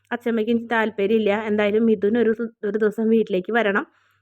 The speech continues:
വീട്ടിലേക്ക് വന്ന് എല്ലാവരെയും ഒന്ന് പരിചയപ്പെടണം, മിഥുൻ്റെ ക്യാരക്ടർ അവർക്ക് ഇഷ്ടപ്പെട്ടാൽ രക്ഷപ്പെട്ടു" എന്ന് പറയുന്നുണ്ട്. വല്യച്ഛനും വല്യമ്മയും, ഏ, "മിത്ര പോയതോടുകൂടിയാണ് ഇങ്ങനെ ആയത്. ഞങ്ങൾ നല്ലൊരു ഫാമിലി ആയിരുന്നു, നല്ലൊരു ഒത്തൊരുമയായിരുന്നു" എന്നൊക്കെ പറഞ്ഞപ്പോൾ, "ആ,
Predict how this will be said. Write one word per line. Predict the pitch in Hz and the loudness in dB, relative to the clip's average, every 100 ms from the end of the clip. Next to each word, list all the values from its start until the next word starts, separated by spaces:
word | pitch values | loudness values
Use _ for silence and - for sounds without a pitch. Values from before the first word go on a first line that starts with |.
| - | -6
വീട്ടിലേക്ക് | 285 285 302 320 | -4 -2 0 2
വന്ന് | 277 247 | 2 4
എല്ലാവരെയും | 247 214 214 226 | 4 4 4 4
ഒന്ന് | 226 | 2
പരിചയപ്പെടണം, | 233 220 202 220 202 208 | 0 0 0 0 0 0
മിഥുൻ്റെ | 208 190 196 | 0 0 -2
ക്യാരക്ടർ | 196 208 196 190 202 | -2 -2 -2 -4 -4
അവർക്ക് | 190 214 | -2 -6
ഇഷ്ടപ്പെട്ടാൽ | - 190 214 196 196 220 | -6 -8 -6 -4 -2 -2
രക്ഷപ്പെട്ടു" | 208 196 180 190 | -4 -8 -8 -8
എന്ന് | 185 196 | -6 -2
പറയുന്നുണ്ട്. | 202 185 190 185 277 - _ _ _ - | 0 0 -2 -2 -4 -4 _ _ _ -6
വല്യച്ഛനും | 208 202 202 220 | -4 -4 -4 -2
വല്യമ്മയും, | 226 208 196 214 - | 0 0 -2 -4 -4
ഏ, | 202 196 | -6 0
"മിത്ര | 233 240 262 | 0 0 2
പോയതോടുകൂടിയാണ് | 277 240 226 220 226 208 214 233 | 4 4 4 4 2 2 2 2
ഇങ്ങനെ | 214 196 | 0 2
ആയത്. | 214 196 196 | 2 2 0
ഞങ്ങൾ | 220 190 196 | 0 -2 -2
നല്ലൊരു | 208 190 202 220 | -2 0 0 0
ഫാമിലി | 226 208 190 196 | -2 -4 0 0
ആയിരുന്നു, | 202 185 202 | 0 0 -4
നല്ലൊരു | 202 202 208 226 | -2 -2 0 0
ഒത്തൊരുമയായിരുന്നു" | 226 190 196 202 196 | -2 -4 -2 -2 -4
എന്നൊക്കെ | 196 196 | -6 -8
പറഞ്ഞപ്പോൾ, | 190 196 190 220 - _ _ _ | -10 -10 -8 -10 -10 _ _ _
"ആ, | - | -4